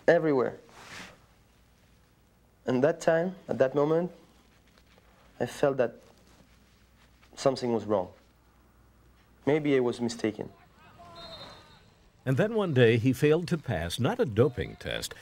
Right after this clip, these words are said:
Speaker 2: but a health test. For his own well-being, he was suspended for fifteen days. Erwan Montior then decided to retire, never having failed a doping test.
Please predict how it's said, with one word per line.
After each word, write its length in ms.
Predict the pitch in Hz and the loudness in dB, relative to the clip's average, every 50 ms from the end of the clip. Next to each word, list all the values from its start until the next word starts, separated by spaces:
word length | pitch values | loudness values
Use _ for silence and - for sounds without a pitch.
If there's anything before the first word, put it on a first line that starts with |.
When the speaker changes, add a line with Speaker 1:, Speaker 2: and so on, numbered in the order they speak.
| - - - | -8 -2 0
Speaker 2:
but 100 | 143 151 | 2 2
a 60 | 165 | 2
health 400 | 143 160 208 233 208 - - - - | 2 0 0 -2 -4 -8 -14 -16 -10
test. 440 | - 95 69 - - - - - - - - - - - - | -8 -8 -8 -8 -10 -12 -16 -18 -20 -20 -20 -20 -20 -20 0
For 140 | - 139 131 | 4 6 6
his 200 | 117 127 117 - | 6 6 6 6
own 200 | 135 143 151 151 | 6 4 4 2
well-being, 720 | 131 131 135 143 127 123 160 208 135 87 80 87 120 131 | 2 2 0 0 0 0 0 0 0 -2 -4 -4 -4 -4
he 100 | 107 104 | -4 -4
was 160 | 92 87 107 - | -4 -4 -6 -6
suspended 540 | - 135 127 - - 214 190 110 76 60 - - | -6 -8 -8 -6 -6 -6 -6 -6 -10 -10 -12 -8
for 180 | - 110 101 | -6 -6 -4
fifteen 460 | 92 - 113 - - - 101 92 92 | -2 -4 -4 -4 -2 -2 -4 -2 -2
days. 380 | 92 92 80 64 55 - - - - - - - - - - - - - _ _ - | -4 -4 -6 -6 -8 -12 -14 -14 -16 -18 -20 -20 -20 -20 -20 -20 -20 -20 _ _ -8
Erwan 400 | 71 82 113 120 117 123 139 151 | -4 -2 2 2 2 2 2 2
Montior 680 | 143 139 156 165 135 135 131 117 117 110 110 113 113 - - - - - - - - 76 76 | 0 0 0 0 0 2 2 2 2 2 2 0 -2 -6 -10 -20 -20 -20 -20 -20 -14 -4 0
then 180 | 123 151 202 | 0 0 0
decided 480 | 208 - - - 123 107 101 117 113 104 | -2 -4 -2 -2 -2 0 -2 -2 -2 -2
to 80 | 131 | -2
retire, 560 | 123 123 131 - - 113 82 60 50 50 50 - - - - - - - | 0 0 -2 -4 -2 -4 -4 -4 -6 -12 -16 -18 -20 -20 -20 -20 -20 -12
never 260 | 69 80 104 113 127 120 | -8 -4 0 0 2 2
having 300 | 123 127 131 156 170 170 | 2 0 0 -2 -4 -6
failed 540 | - - - 214 196 135 85 67 64 69 80 95 95 - | -6 -6 -4 -2 -2 -2 -2 -4 -6 -10 -14 -16 -14 -12
a 80 | 110 104 | -10 -6
doping 460 | 101 120 131 131 - 98 67 64 65 | -4 -4 -4 -4 -4 -6 -8 -8 -10
test. 340 | - - 67 53 - - - | -10 -10 -10 -10 -12 -16 -20